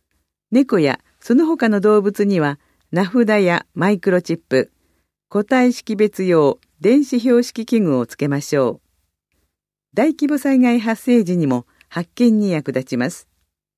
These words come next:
不妊去勢手術。繁殖を望まない場合は、もらい手のない不幸な命を生み出さないためにも、手術を実施しましょう。手術を受けると、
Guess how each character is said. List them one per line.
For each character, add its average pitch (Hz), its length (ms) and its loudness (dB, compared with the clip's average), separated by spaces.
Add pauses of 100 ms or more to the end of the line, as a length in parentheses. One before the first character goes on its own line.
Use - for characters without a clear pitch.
(1500)
不 214 120 -2
妊 302 300 4
去 302 140 -2
勢 240 280 2
手 214 160 -6
術。 165 420 -4 (1080)
繁 269 160 2
殖 285 400 0
を 254 100 6
望 208 300 2
ま 220 100 2
な 214 160 0
い 202 80 -2
場 190 160 0
合 180 160 -2
は、 156 220 -4 (440)
も 185 140 0
ら 320 140 2
い 311 80 -2
手 311 120 0
の 294 140 4
な 269 140 4
い 175 100 -2
不 - 120 -20
幸 311 220 0
な 208 140 2
命 226 400 0
を 135 140 2
生 156 120 -2
み 208 120 0
出 208 100 -2
さ 208 140 -4
な 170 140 -2
い 143 80 -4
た 165 120 -4
め 165 120 -2
に 139 120 -2
も、 117 220 -4 (360)
手 - 180 -2
術 262 260 -4
を 139 100 0
実 131 220 -4
施 147 100 -6
し - 100 -8
ま 151 120 -2
し 151 160 -4
ょ 131 200 -2
う。 - 60 -20 (880)
手 302 160 -2
術 269 260 0
を 202 120 4
受 214 160 0
け 220 40 2
る 185 120 -2
と、 147 240 -4